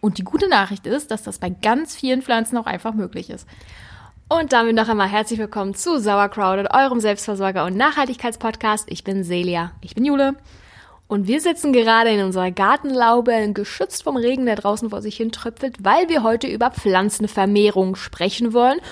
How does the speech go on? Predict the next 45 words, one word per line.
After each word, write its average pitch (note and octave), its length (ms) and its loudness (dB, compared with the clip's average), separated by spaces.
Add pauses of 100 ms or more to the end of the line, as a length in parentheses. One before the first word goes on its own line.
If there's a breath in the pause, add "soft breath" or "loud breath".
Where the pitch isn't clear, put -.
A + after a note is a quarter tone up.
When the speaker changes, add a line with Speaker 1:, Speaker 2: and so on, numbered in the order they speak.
(260 loud breath)
Speaker 2:
und G4 120 0
das F4 100 2
auch D4+ 120 4
tun C#4 240 -2
wollen C4 180 4
anhand G3+ 400 -2 (180)
der G#3+ 120 0
eigenen F3 260 0
Pflanzen, F#3 380 -6
die G#3 80 -2
wir G#3 160 0
so F3+ 380 0
in A3+ 120 -2
unserem G3+ 340 -6
Garten - 460 -10
haben. - 300 -10 (560 soft breath)
Ihr A3 100 -2
fragt B3 240 2
euch A3+ 100 0
jetzt A3 180 0
vielleicht, F3+ 300 0
"Ach, - 200 -10
warum F#3+ 220 -4
sollte F#3+ 260 2
ich F#3+ 60 -4
denn F#3 120 -6
Pflanzen F#3 340 -4
vermehren? C4 380 0
Ich B3+ 100 -2
kann A3+ 140 0
ja G#3+ 60 2
jedes A3 340 2
Jahr G3 220 4
im G3 80 0
Baumarkt F#3 400 2
neue G3 320 4
Pflanzen E3+ 480 -8
kaufen, D#3 340 -2
ob D#3 100 -4
jetzt D#3+ 160 -6
Samen F#3 380 4
oder F3+ 280 -2
schon F3+ 280 -6
gezüchtete F3+ 440 -4
Pflanzen." - 420 -14